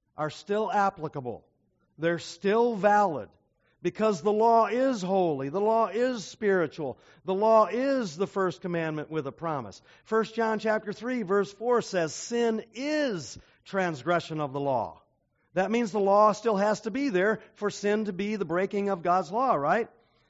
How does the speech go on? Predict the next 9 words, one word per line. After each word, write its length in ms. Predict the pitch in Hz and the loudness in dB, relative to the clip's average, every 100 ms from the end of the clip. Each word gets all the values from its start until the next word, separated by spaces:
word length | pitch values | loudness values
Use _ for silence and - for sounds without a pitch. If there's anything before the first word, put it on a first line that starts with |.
| _ _ | _ _
Not 380 | 156 196 254 202 | -2 2 2 -2
sin 720 | - - 226 220 214 190 160 | -10 -4 2 2 2 -2 -2
was 600 | 175 233 277 277 202 151 - _ _ | 0 4 4 2 -2 -14 -20 _ _
transgression 760 | 185 165 156 120 151 139 143 131 | -6 -4 -4 -4 -2 -2 -4 -8
of 120 | 117 | -8
the 80 | 120 | -6
law, 480 | 113 110 143 202 - _ _ _ _ _ _ _ - | -4 0 0 -2 -6 _ _ _ _ _ _ _ -6
but 200 | 156 - | -4 -4
sin 500 | - - 175 165 | -8 -2 0 0